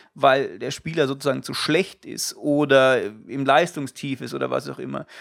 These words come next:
dann wird sozusagen diese Drehung nicht nach vorne weitergegeben, weiter übersetzt und dann krankt das ganze System. Also ich bin für Rotation,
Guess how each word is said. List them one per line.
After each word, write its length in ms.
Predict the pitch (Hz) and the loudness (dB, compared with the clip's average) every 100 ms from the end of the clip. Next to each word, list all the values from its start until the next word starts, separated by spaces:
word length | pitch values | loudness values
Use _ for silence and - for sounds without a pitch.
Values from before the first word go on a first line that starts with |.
| - | 0
dann 300 | 147 160 151 - 180 | 2 2 -2 -16 -18
wird 480 | 151 160 139 208 | -16 -6 -2 0
sozusagen 580 | 190 180 165 156 160 170 | 2 0 2 6 6 4
diese 160 | 160 147 | -2 -6
Drehung 380 | 139 180 233 156 | -2 2 2 2
nicht 140 | 147 | -2
nach 120 | 139 | -2
vorne 360 | - 165 190 139 | -2 -2 0 4
weitergegeben, 640 | 151 143 135 123 147 147 | 4 4 0 -2 -6 0
weiter 260 | 147 220 156 | 0 0 -2
übersetzt 420 | 139 143 175 - | -2 -2 -4 -4
und 60 | 175 | -4
dann 120 | 170 | -2
krankt 320 | - 165 175 | 0 0 0
das 140 | 160 | -2
ganze 260 | - 151 147 | 0 0 -2
System. 600 | 143 139 - 143 127 101 - - - | -8 -6 -2 0 0 -6 -14 -16 4
Also 220 | 143 139 | 4 4
ich 240 | 202 - | -4 -6
bin 160 | 196 165 | -4 -4
für 380 | - 208 269 214 | -4 0 0 0
Rotation, 800 | 147 147 139 - 147 139 185 | -2 -2 -4 -4 -2 0 0